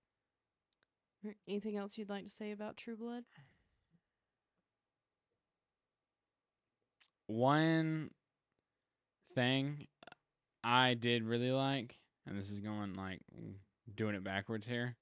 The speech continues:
Speaker 2: I thought that one of the coolest scenes in True Blood was literally the opening scene to the entire series. And it kinda looped you in, and it shows you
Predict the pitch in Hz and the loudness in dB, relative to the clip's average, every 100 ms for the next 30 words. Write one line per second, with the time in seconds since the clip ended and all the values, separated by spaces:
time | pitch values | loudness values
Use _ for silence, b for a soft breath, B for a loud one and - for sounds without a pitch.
0 | _ _ _ _ _ _ _ _ _ _ | _ _ _ _ _ _ _ _ _ _
1 | _ _ _ _ _ _ _ _ _ - | _ _ _ _ _ _ _ _ _ 2
2 | 123 143 151 156 143 139 110 120 113 120 | 8 8 8 6 6 4 2 2 2 0
3 | 120 107 107 - 113 117 110 - - - | 0 0 -4 -2 0 2 0 -2 -10 -16
4 | _ _ _ _ - - - 120 120 123 | _ _ _ _ -12 -6 0 2 2 -2
5 | 123 - - 113 117 117 110 117 113 110 | -4 -8 -8 -2 -2 -2 -2 -2 -2 0
6 | 123 131 131 127 - _ - 107 98 101 | 0 2 0 -4 -12 _ -4 -2 -2 -4
7 | 104 110 113 117 113 110 107 98 104 95 | -2 2 4 4 4 2 0 -2 -2 -2
8 | 104 101 104 101 95 - 98 98 92 104 | -2 -2 -4 -6 -6 -6 -6 -6 -6 -6
9 | 98 95 95 - 104 95 90 - 90 85 | -6 -6 -6 -4 -4 -4 -6 -10 -12 -14
10 | - - _ _ _ _ _ - 123 113 | -16 -18 _ _ _ _ _ -2 0 2
11 | 98 - 117 113 110 107 107 - 107 101 | 0 -2 0 0 0 0 -2 -2 -2 0
12 | 101 98 95 - 104 101 - 107 104 95 | 0 -2 -4 -6 -4 -4 -2 0 0 -2
13 | 104 101 98 | -2 -2 -2